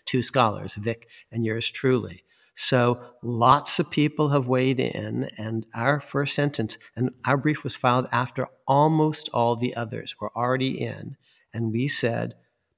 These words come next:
as you've heard, that we think most of the other briefs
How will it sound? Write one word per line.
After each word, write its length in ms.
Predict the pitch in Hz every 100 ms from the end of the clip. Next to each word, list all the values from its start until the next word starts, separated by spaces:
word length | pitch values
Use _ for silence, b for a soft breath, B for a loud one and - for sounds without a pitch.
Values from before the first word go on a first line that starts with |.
| _ _ _ _ _
as 280 | 107 107 -
you've 100 | 117
heard, 300 | 135 110 - B B
that 100 | 110
we 140 | 113 127
think 340 | 123 127 -
most 720 | 113 113 120 131 151 - - -
of 140 | 120
the 120 | 120 123
other 280 | 117 123
briefs 720 | 110 120 113 117 - - -